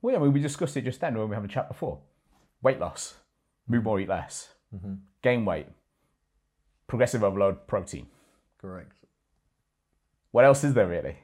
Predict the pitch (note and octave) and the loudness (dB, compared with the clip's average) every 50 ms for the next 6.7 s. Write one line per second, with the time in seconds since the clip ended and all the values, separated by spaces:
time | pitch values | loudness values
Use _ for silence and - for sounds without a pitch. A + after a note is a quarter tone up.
0 | _ _ - G2 G2+ C3+ D#3 D#3 A#3 G3 A3 F#3+ C#3+ C3+ C3 - - D#3+ C#3+ - | _ _ -12 -6 -4 0 2 4 6 8 8 8 8 8 6 6 6 6 6 6
1 | - - A#2 - - D3+ C#3+ E3 D3 - C#3+ C3 C#3 C#3 C3+ B2+ B2 B2 B2 B2+ | 4 0 -2 0 0 0 0 0 -2 0 2 2 2 4 4 6 6 6 4 4
2 | C3 C3+ C#3 G2 G#2+ G#2+ - E2 - - - G2 - - - B2 A#2+ A2+ G#2+ G2+ | 4 4 2 2 0 0 0 0 -2 -4 -6 -10 -12 -10 -8 -6 -6 -4 -4 -6
3 | F#2+ G2+ - G#2 G2 F2+ - - F2+ E2+ F#2 - D2 C2 - G2+ G2 G2 F#2+ - | -8 -8 -8 -8 -8 -8 -8 -10 -12 -14 -12 -14 -14 -12 -10 -10 -10 -12 -12 -14
4 | - _ _ _ _ _ _ - - - - B2+ A#2+ G#2+ G#2 G2 F#2 - - G#2 | -20 _ _ _ _ _ _ -20 -20 -14 -12 -10 -10 -8 -8 -8 -8 -8 -10 -10
5 | F#2+ F2 E2 D2+ - - F#2 E2 - - - D#2 - _ - A2 G#2 F#2+ G#2 G2+ | -10 -10 -12 -14 -14 -12 -12 -12 -12 -14 -16 -16 -18 _ -16 -14 -14 -12 -10 -12
6 | G2 G2 - - - A2+ G#2 G2+ G#2 G2+ G2 G2+ - | -12 -12 -10 -2 0 4 4 6 6 4 2 0 -6